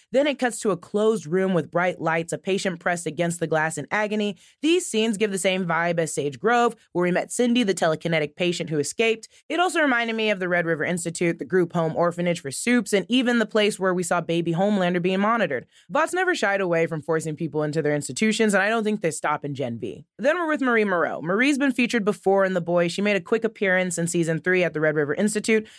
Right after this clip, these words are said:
so safe to assume she's probably been orphaned. She has vein and artery manipulation. Eh, it's so gross. She can project them from her palms, and I, I just think these powers are horrendous, and it reminds me of that horrible scene in Nightmare on Elm Street when Freddy Krueger used the man's veins in the hospital.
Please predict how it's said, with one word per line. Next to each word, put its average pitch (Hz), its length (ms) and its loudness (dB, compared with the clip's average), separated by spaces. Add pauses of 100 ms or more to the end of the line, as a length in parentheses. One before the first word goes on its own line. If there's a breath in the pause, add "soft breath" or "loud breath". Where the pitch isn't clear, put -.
(100 loud breath)
so - 120 0
safe 349 240 2
to 302 100 -2
assume 220 380 2
she's 180 220 -2
probably 180 340 2
been 156 140 0
orphaned. - 400 -6 (200 loud breath)
She - 140 -2
has 233 180 0
vein 208 460 -2
and 240 160 -2 (140)
artery 180 420 0
manipulation. 143 1040 -2 (160)
Eh, 139 600 -2
it's - 120 -10
so 143 280 -6
gross. 120 340 -6 (240 loud breath)
She 240 140 0
can 226 100 0
project 226 460 -2
them 294 160 2
from 240 160 0
her 202 120 2
palms, 185 520 -2
and 190 180 0
I, 170 80 -2 (100)
I 226 100 0
just 233 180 -4
think 240 120 0
these 220 160 -2
powers 170 300 0
are 143 140 -2
horrendous, 220 640 2
and 190 180 2
it 175 60 2
reminds 180 320 0
me 196 80 0
of 170 80 0
that 160 140 0
horrible 180 360 0
scene 180 260 0
in 165 120 0
Nightmare 170 320 0
on 156 100 -4
Elm 175 180 0
Street 180 300 0
when 160 160 -2
Freddy 175 260 0
Krueger 170 360 2
used 165 360 2
the 160 60 -2
man's 160 300 0
veins 151 400 0
in 151 60 0
the 131 100 -2
hospital. 196 580 0